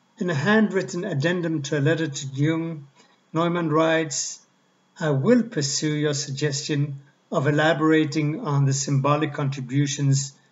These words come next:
to the Jacob-Esau problem.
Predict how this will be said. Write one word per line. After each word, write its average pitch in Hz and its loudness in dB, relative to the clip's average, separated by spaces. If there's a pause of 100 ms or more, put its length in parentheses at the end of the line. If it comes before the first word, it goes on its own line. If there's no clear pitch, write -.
(120)
to 151 -2
the 123 -2
Jacob-Esau 139 -2
problem. 131 0